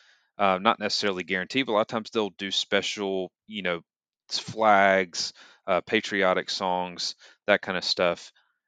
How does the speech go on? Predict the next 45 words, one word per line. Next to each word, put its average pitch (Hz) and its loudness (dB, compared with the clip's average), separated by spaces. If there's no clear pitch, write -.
as 92 -4
a 92 -8
part 95 0
of 82 -18
the 87 -2
electrical 87 -4
water 85 -2
pageant 82 -6
show. - 0
So 95 -2
I 156 10
like 131 6
the 127 -10
electrical 123 0
water 110 2
pageant. 113 4
I 110 -2
think 110 -2
it's - -6
so 101 -2
cool, 95 -4
and 98 -4
I'm 92 -4
glad 92 4
that 85 -2
they 90 -2
still - -8
have 80 -4
it 82 -12
as 78 -12
a 78 -14
part 85 -8
of 78 -14
Walt 90 -6
Disney 110 -6
World. 80 -12
So 107 0
has 127 2
a 127 -2
few 131 4
other 127 2
things 113 -2
to, 98 0
to, 95 -4
uh, 85 0